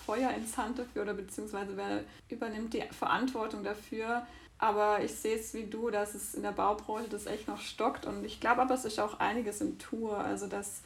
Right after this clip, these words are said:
es gibt jetzt schon mittlerweile ein paar Plattformen, die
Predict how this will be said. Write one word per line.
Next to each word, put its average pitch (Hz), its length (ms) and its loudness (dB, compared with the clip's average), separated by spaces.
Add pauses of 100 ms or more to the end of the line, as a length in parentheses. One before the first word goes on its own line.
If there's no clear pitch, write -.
es - 100 -12
gibt - 160 -2
jetzt 233 180 2
schon 226 140 -2
mittlerweile 208 440 2
ein 202 80 -2
paar 208 180 -4
Plattformen, 240 840 0 (180)
die 214 400 -2